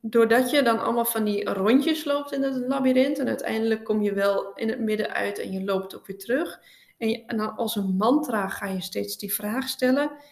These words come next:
krijg je vanzelf een antwoord. Dat is ook heel mooi, in het labyrint lopen. Kijk vooral of dat in de buurt bij jou ergens kan.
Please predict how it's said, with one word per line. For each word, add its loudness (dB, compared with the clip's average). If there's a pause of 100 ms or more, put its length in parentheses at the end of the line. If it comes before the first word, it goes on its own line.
(180)
krijg 2
je -2 (560)
vanzelf -2
een -8
antwoord. -8
Dat -18
is -10
ook -6
heel 0
mooi, 0
in -4
het -6
labyrint 0
lopen. -2
Kijk 0
vooral 2
of -2
dat -4
in 2
de 2
buurt 0
bij 0
jou 0
ergens -2
kan. 0